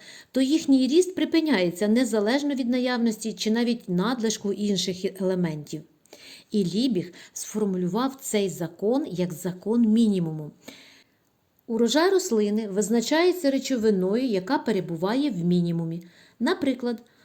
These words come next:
брак нітрогену в ґрунті не може компенсувати внесення калійних добрив, а брак калію надлишком фосфору. Якщо рослинам бракує і калію, і натрію, то лімітуючим буде той елемент, якого бракує.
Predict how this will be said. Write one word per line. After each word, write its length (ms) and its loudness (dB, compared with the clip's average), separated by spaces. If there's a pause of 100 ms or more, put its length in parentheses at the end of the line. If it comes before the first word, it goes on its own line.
(120)
брак 280 0
нітрогену 560 0
в 80 0
ґрунті 460 0 (340)
не 180 2
може 320 0
компенсувати 800 -2
внесення 520 0
калійних 540 -2
добрив, 380 -4 (340)
а 120 -2
брак 340 -2
калію 560 -2 (220)
надлишком 600 -2
фосфору. 520 -6 (160)
Якщо 440 2
рослинам 580 2
бракує 580 2
і 120 0
калію, 440 2
і 200 0
натрію, 560 0 (340)
то 120 6
лімітуючим 800 2
буде 240 2
той 320 0
елемент, 540 2
якого 460 0
бракує. 560 -4